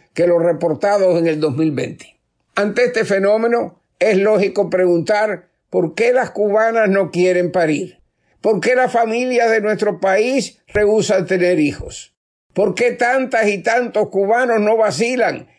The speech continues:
en procurar algo tan atroz como un aborto, la muerte del hijo o la hija que está en camino, y prefieren algo tan horrible antes que el nacimiento de un nuevo retoño, algo que tradicionalmente ha sido, en Cuba y en todo el mundo,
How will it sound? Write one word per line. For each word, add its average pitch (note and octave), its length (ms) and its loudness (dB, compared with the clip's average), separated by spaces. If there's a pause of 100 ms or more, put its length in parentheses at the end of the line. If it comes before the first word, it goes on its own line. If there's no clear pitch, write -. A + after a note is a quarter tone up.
(100)
en G#3 220 -2
procurar G3+ 600 2
algo A3+ 440 0
tan A3 240 0
atroz G#3 440 0
como G3 300 0
un A3 100 0
aborto, F#3 720 0 (140)
la - 200 -4
muerte F#3+ 580 0
del E3+ 220 2
hijo F3+ 500 -2
o F#3 140 2
la E3+ 160 2
hija F3+ 320 0
que F3 80 0
está F3+ 180 -2
en F3+ 80 0
camino, A#3 640 0 (240)
y C#3 160 -4
prefieren A3 680 0
algo A3+ 300 2
tan G#3+ 200 0
horrible G#3+ 680 0 (180)
antes G3+ 340 -2
que A3 100 -4
el G3 140 2
nacimiento G3 760 2
de F#3+ 80 4
un G3 100 0
nuevo G3 260 2
retoño, F#3+ 720 0 (280)
algo F#3 420 0
que F3 100 0
tradicionalmente F#3 960 0
ha F#3 80 0
sido, G3+ 540 -4
en F3+ 180 0
Cuba A#3 360 2
y G#3 80 2
en G3 120 -2
todo G#3+ 200 2
el G#3+ 80 0
mundo, C4 560 0